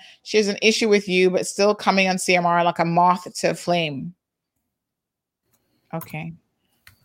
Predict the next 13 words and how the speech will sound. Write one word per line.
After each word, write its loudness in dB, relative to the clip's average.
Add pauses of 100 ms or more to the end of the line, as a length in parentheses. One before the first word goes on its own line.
(180)
Yes, 2
I 4
was 2
the 0
last 2
one -4
to -2
ask -4
questions, -4
but -6 (200)
your -4 (100)
comment -2
that, -4